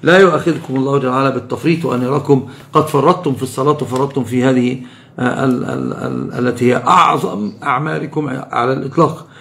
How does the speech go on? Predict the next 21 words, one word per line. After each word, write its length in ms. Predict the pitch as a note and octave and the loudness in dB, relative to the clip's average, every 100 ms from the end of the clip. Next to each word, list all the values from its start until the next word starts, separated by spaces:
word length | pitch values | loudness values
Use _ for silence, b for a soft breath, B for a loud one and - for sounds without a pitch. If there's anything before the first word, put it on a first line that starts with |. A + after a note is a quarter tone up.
| B B B | B B B
وهي 480 | C#3+ C3 D3 D3 C3+ | 0 4 6 6 0
الصلاة. 400 | A#2 E3 D#3+ - - B B B B B B B - - _ - - - - - - - - - - - - - - | -2 2 4 2 -6 B B B B B B B -20 -20 _ -20 -20 -20 -20 -20 -20 -20 -20 -20 -18 -18 -18 -12 -2
وفي 160 | B2 C3 | 2 4
قوله 360 | D#3+ D#3+ D3+ | 6 6 6
وفي 100 | B2+ | 4
الباب 340 | C3 C#3+ D#3 - | 2 2 0 -2
عن 160 | B2 C3 | -4 -2
جندب 500 | D#3 C#3+ D3 - A2+ | -2 0 -2 -2 -4
بن 40 | |
عمر، 360 | A#2+ D#3 F3+ - B B B | 0 4 2 0 B B B
جندب، 400 | C#3+ G3 F#3 E3+ - C3+ | 2 2 2 -6 -10 -10
آه، 400 | C#3+ - - - | -10 -10 -12 -4
حديثه 520 | D3 D3+ C#3+ D3 D3 | 0 0 2 2 0
أخرجه 360 | - C#3+ C3+ | 0 0 4
مسلم. 480 | C#3 E3 - B2 G#2 - - - | 4 2 2 0 -2 -12 -16 -14
نعم. 180 | G2+ - - - - - - B B B B B - | -14 -16 -20 -20 -20 -20 -20 B B B B B 2
وابن 180 | C#3 D3 | 4 6
عمر 320 | E3 G3+ F3 | 6 6 4
أخرجه 400 | C#3+ E3 D3+ D3+ | 2 2 4 2
أحمد 320 | C#3 C#3+ D3 | 0 -4 -2
والبزار، 680 | C3+ B2+ B2 B2+ D3+ C3 | -2 -2 -2 2 2 0